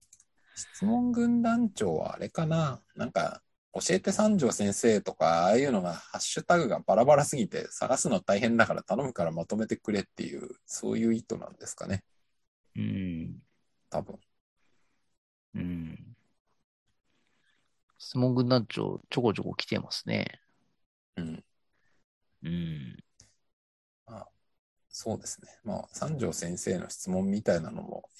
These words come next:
Speaker 1: バンバン結局入ってきたんで、まあ、結論、あれですね。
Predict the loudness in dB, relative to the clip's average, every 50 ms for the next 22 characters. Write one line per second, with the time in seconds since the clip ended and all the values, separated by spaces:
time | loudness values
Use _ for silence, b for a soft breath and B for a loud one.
0 | -20 _ _ -4 -2 -2 0 0 0 2 2 2 2 2 0 -2 -6 -10 _ _
1 | _ _ _ -10 -10 -8 -6 -6 -6 -4 2 4 4 4 4 0 -6 -8 -6 -6
2 | -4 -6 -6 -6 -12 -14 -16 -16 _ _ -20 _ _ _ b b b b b _
3 | -10 -10 -8 -6 -6 -4 2 2 4 4 2 0 -4 -8 _ _ _ _ _ -4
4 | -4 -2 -4 -4 -6 -6 -10 -12 -14 -16